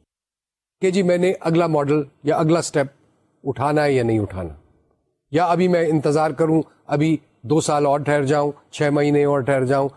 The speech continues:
ایک سال اور ٹھہر جاؤں۔ اگر ہر دوسرے مہینے میں ایک نیا ماڈل لے کے آ جاتا ہوں تو وہ پروڈکٹ کے بارے میں ڈاؤٹ شروع ہو جائے گا اور پروڈکٹ کی ایکسیپٹیبلٹی جیسے میں چاہتا ہوں ویسے نہیں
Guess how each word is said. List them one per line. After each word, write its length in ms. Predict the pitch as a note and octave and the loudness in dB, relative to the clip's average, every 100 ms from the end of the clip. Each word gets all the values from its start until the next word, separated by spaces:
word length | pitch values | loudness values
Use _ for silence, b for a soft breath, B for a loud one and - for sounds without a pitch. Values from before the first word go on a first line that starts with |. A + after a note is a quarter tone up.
| b - | b -4
ایک 220 | D3+ B2+ | -4 -2
سال 260 | C#3+ C#3 | -2 0
اور 160 | C3+ C3 | 0 -2
ٹھہر 240 | B2+ C3 | 0 0
جاؤں۔ 180 | B2 C#3+ b b - | 0 -2 b b -4
اگر 200 | C3+ C3+ | -2 0
ہر 180 | C3 | -2
دوسرے 320 | C#3 C#3+ C3 C#3 | 0 0 0 0
مہینے 300 | C3+ C3+ D3 | 2 2 2
میں 120 | D3 | 0
ایک 80 | B2+ | 0
نیا 180 | C#3 C3 | 0 0
ماڈل 300 | C3+ C3+ C3+ | 0 0 0
لے 100 | C3 | 0
کے 140 | C3+ | 0
آ 80 | B2 | 0
جاتا 300 | B2+ B2 C#3 | 0 0 -2
ہوں 100 | C#3 b b _ _ - | -4 b b _ _ -4
تو 180 | C#3 C3 _ _ _ - | -4 -4 _ _ _ -4
وہ 200 | D3 D#3 - | -2 -2 -4
پروڈکٹ 500 | C#3 C#3+ D#3 E3 - | -2 -2 0 -2 -4
کے 200 | - D#3+ | -4 -2
بارے 280 | C3 C3 C3+ | 0 0 0
میں 140 | C3+ C3 | 0 0
ڈاؤٹ 300 | A#2 A#2 - | 0 -2 -2
شروع 240 | A#2+ G#2 | -6 -4
ہو 140 | F#2+ | -4
جائے 280 | G2+ A2 A2 | -4 -2 0
گا 140 | B2 A#2+ b b | -2 -4 b b
اور 180 | C#3+ C3+ | -4 -4
پروڈکٹ 440 | - C#3+ C#3+ C#3 | -4 -2 -2 -4
کی 120 | D#3 - | -6 -6
ایکسیپٹیبلٹی 880 | A2 - A#2+ - A#2 G#2 G3+ F#3+ G#3 | -8 -6 -6 -4 -4 -2 0 0 0
جیسے 280 | D#3 C#3 C3+ | 0 0 -2
میں 140 | B2+ | -2
چاہتا 380 | A2 A2 - A#2+ | -2 -6 -4 -2
ہوں 160 | A#2 A#2 b b | -2 -6 b b
ویسے 260 | A#2+ A#2+ G#2+ | -4 -2 -2
نہیں 220 | F2+ F2+ | -4 -8